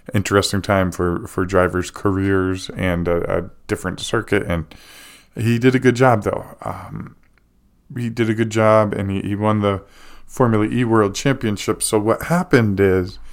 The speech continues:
in twenty twenty-two, Formula One, there was a new regulation, I, I think it started in twenty twenty-two, uh, that you had to give drivers with no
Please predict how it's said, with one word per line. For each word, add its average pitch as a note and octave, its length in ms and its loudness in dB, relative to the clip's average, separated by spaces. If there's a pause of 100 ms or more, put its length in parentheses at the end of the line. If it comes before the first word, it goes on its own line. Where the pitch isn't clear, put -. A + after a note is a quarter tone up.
(500)
in A2 180 0
twenty D3+ 380 4
twenty-two, A2 800 0 (600)
Formula D3+ 640 0
One, G2 640 0 (540)
there A2 140 4
was G#2 140 0
a G#2+ 60 0
new A#2+ 440 2
regulation, A2 600 0
I, F#2 260 4
I G2+ 40 6
think C#3 320 2
it G2 120 2
started F2+ 460 -2
in E2 120 -4
twenty F2+ 280 -4
twenty-two, E2 680 -6 (540)
uh, F2+ 340 -8
that - 280 -4
you A2 140 -4
had B2+ 360 2
to B2 120 -2
give G#2 680 2
drivers G2+ 680 0
with F#2 220 -2
no A2 600 0